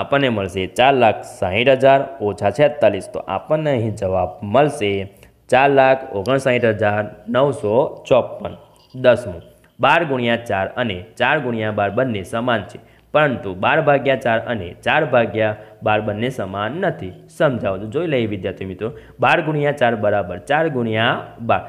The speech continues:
એટલે કે ગુણાકારના ક્રમનો ગુણધર્મ જળવાય છે, જ્યારે બાર ભાગ્યા ચાર બરાબર નથી ચાર ભાગ્યા બાર.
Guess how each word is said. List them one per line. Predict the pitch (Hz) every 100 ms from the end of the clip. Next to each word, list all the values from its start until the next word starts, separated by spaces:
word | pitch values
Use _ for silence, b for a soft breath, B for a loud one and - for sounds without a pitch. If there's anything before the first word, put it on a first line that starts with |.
| B
એટલે | 113 151
કે | 135
ગુણાકારના | 107 113 156 151 143 143 147
ક્રમનો | 110 104 113 196 180
ગુણધર્મ | 190 160 139 123 104
જળવાય | 92 90 - -
છે, | - _ b -
જ્યારે | 123 117 101 101 B -
બાર | 113 143 156
ભાગ્યા | 156 151 151 -
ચાર | 120 117 - 107
બરાબર | 107 156 170 165
નથી | 123 85 104 107 -
ચાર | 127 147 110
ભાગ્યા | 98 92 101 113 151 196 - - - 117 117
બાર. | 117 87